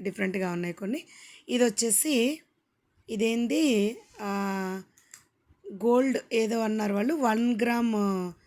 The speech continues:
గోల్డ్ శారీ అనేదో అన్నారండి. ఇది వచ్చేసి సౌత్ ఇండియాలో తీసుకున్నాం, వన్ గ్రామ్ గోల్డ్ శారీ అన్నారు ఇది. ఆ, ఇది బనారస్ శారీ ఇది. ఇది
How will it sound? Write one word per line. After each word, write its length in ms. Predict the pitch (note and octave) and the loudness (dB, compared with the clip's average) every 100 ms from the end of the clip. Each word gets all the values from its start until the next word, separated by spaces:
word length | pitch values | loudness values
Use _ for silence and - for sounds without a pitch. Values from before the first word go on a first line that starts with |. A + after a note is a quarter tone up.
| _ _ _ G#3 | _ _ _ -2
గోల్డ్ 320 | G#3 A#3 A3+ | 2 4 4
శారీ 320 | - G#3+ A3+ | 2 2 2
అనేదో 280 | A#3+ G3+ F#3 | 2 2 0
అన్నారండి. 680 | F3 F#3 F3+ E3+ E3+ C#4 - - _ _ - - _ _ _ _ - | 0 0 -2 -2 0 -2 -2 -14 _ _ -20 -20 _ _ _ _ -4
ఇది 160 | A#3+ | 0
వచ్చేసి 640 | A#3 G#3 A#3+ D4+ B3+ B3 C#4+ _ _ _ _ | 0 0 -2 0 2 2 -2 _ _ _ _
సౌత్ 360 | - A#3+ A#3+ C4+ | 0 2 2 2
ఇండియాలో 320 | B3+ A#3 A3+ | 2 2 0
తీసుకున్నాం, 560 | A3 F3 - F3 E3 - _ _ _ _ _ _ G3+ | -2 -4 -4 -6 -6 -8 _ _ _ _ _ _ -4
వన్ 260 | A3 A#3 | -2 0
గ్రామ్ 280 | A#3 B3+ B3 | 2 2 2
గోల్డ్ 260 | G3 G3+ F#3 | 2 2 0
శారీ 320 | G3+ F3+ F#3+ | -2 0 0
అన్నారు 300 | E3+ D#3+ D#3 | 0 -2 -4
ఇది. 180 | D#3 - _ _ _ _ _ _ _ _ _ _ _ _ _ _ _ _ _ _ - | -6 -10 _ _ _ _ _ _ _ _ _ _ _ _ _ _ _ _ _ _ -14
ఆ, 280 | F#3+ F#3 F#3 | -8 -4 -2
ఇది 580 | G3 G3 B3+ A#3+ A#3 B3+ _ _ _ _ _ G3 | -2 -2 0 0 0 -4 _ _ _ _ _ -2
బనారస్ 500 | A#3 B3 A#3+ G#3 - | 2 4 4 2 2
శారీ 260 | F#3 E3 | 0 0
ఇది. 260 | E3+ E3+ - _ _ _ | -2 -6 -12 _ _ _
ఇది 400 | G#3+ G3+ A3 A3 | -4 -2 0 0